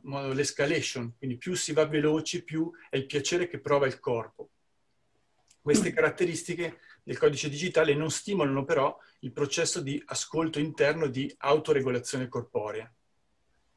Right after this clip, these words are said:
Speaker 1: Molto diverso è il codice che usiamo per esempio quando leggiamo o quando scriviamo, che abbiamo definito codice analogico, cioè un processo comunicativo anch'esso, ma che necessita di essere interpretato e mediato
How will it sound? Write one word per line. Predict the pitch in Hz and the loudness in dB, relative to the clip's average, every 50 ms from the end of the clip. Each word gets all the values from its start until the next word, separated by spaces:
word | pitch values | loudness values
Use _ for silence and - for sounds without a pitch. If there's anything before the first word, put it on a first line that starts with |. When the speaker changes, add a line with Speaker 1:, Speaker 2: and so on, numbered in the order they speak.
| _ _ _ _ _ _ _ _ _ _ _ _ | _ _ _ _ _ _ _ _ _ _ _ _
Speaker 1:
Molto | - 156 196 202 202 202 185 | 2 6 8 8 8 8 4
diverso | 185 208 190 190 180 185 185 - - - 220 240 - | 4 4 4 4 4 4 2 2 6 8 8 8 8
è | - 160 | 6 4
il | 170 160 147 - | 2 2 0 0
codice | - 170 160 160 185 190 - 160 | 4 4 4 4 4 2 -2 -2
che | - - | -2 -2
usiamo | 147 135 135 165 185 180 | 0 2 2 2 2 2
per | - - 143 | 2 4 2
esempio | 147 - 151 151 151 185 - | 4 4 2 0 0 0 0
quando | 147 135 135 135 | 2 2 2 2
leggiamo | 139 160 147 127 131 143 135 135 139 135 165 175 175 - - | 2 2 2 2 4 4 4 4 4 2 0 -2 -4 -4 -4
o | 139 135 135 | -4 -4 -2
quando | - - 117 117 123 127 127 139 147 151 | 0 -2 0 0 0 0 4 4 4 4
scriviamo, | - - - - 127 120 117 151 135 120 117 117 117 120 120 - _ | 4 0 -8 -8 -8 -4 0 0 0 0 0 -4 -6 -6 -8 -10 _
che | - 131 - - - | -8 -8 -8 -8 -8
abbiamo | - 123 127 131 123 | -8 -8 -6 -4 -4
definito | 123 117 - - 147 139 156 135 | -4 -4 -4 -4 -4 -2 -2 0
codice | - 151 143 139 127 - 147 | 2 2 0 0 0 -2 -2
analogico, | 139 135 127 127 147 175 160 127 117 117 123 - - 120 | -2 -2 -2 0 0 2 0 0 0 -2 -6 -6 -4 -2
cioè | - 156 139 | 0 0 0
un | 135 | 0
processo | - - 156 147 - 196 175 - - - 147 135 | -2 -4 -4 -2 0 0 2 2 0 -2 -2 -2
comunicativo | - - 175 160 147 139 123 - 135 120 - - 156 170 170 135 | 0 0 2 2 2 0 0 -2 -4 -6 -6 -8 -6 -4 -2 -2
anch'esso, | 123 123 123 - 151 151 147 - - 196 185 - - - - _ _ - | -2 0 2 2 2 4 4 2 -2 -2 -4 -6 -8 -20 -20 _ _ -6
ma | - 156 - | -4 -4 -2
che | - 196 | 0 2
necessita | 190 196 - - 208 202 202 - 226 - 180 | 2 2 4 6 4 4 4 4 2 2 2
di | 160 147 | 2 2
essere | 160 151 - 175 151 156 | 2 0 0 0 -2 -2
interpretato | 147 - 160 156 151 - - 185 180 - 170 160 160 160 - 185 | -2 0 0 0 0 0 -2 0 2 4 2 2 2 2 2 2
e | 160 | 2
mediato | 151 151 151 127 151 160 156 160 156 - 185 180 180 - | 2 2 0 2 2 2 2 2 0 -2 -4 -4 -4 -6